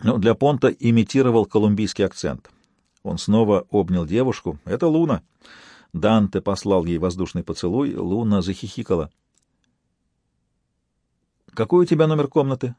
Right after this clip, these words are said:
спросил Сантьяго. «Ф», слегка поколебавшись, ответил Данте. Сантьяго приподнял бровь. «Ф? Люксом присваивают буквы, а не числа».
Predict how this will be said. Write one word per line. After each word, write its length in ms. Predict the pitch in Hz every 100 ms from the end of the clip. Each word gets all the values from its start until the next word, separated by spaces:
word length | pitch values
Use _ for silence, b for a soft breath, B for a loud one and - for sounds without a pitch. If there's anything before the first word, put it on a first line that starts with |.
| -
спросил 400 | - 113 - 107
Сантьяго. 580 | 113 104 104 92 92 104 _ _ _ _ _ _ _ _ _
«Ф», 400 | - 123 92 - -
слегка 420 | - 101 101 -
поколебавшись, 760 | - 90 95 92 104 110 101 -
ответил 380 | 92 101 90 95
Данте. 380 | 92 85 87 82 b b b b b b b b b b _ _
Сантьяго 640 | 107 98 107 127 117 123
приподнял 520 | 123 - 127 107 113
бровь. 280 | 107 113 -
«Ф? 440 | 110 143 180 - _ _ _ _ _ _ _
Люксом 520 | - 110 165 - 85 80
присваивают 580 | 95 - 120 123 127
буквы, 400 | 110 113 95 85
а 40 | 90
не 100 | 104
числа». 420 | - 80 - -